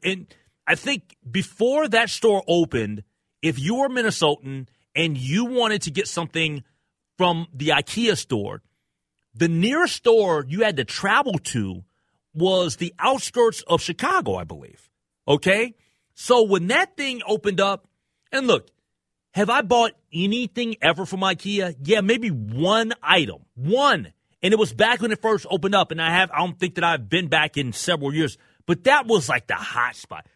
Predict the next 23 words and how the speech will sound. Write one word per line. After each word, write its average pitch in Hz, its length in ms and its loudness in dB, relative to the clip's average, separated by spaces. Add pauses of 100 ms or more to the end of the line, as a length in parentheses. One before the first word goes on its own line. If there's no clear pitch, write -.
(100)
They 247 140 0
had 233 180 0
all 208 420 2
the 170 120 -2
different, 180 540 -4
um, 117 420 -2 (1040)
uh, 110 560 0 (240)
people 208 400 0
that 180 200 0
were, 135 380 0 (540)
that 170 180 2
were 143 160 2
coming 214 380 -2
to 202 140 -2
the 185 100 -4
store, 190 760 -2 (200)
that 160 120 0
were 156 80 -2
making 151 280 -2
appearances 165 540 -4
at 196 100 -2
the 175 80 -8
store. 190 500 -2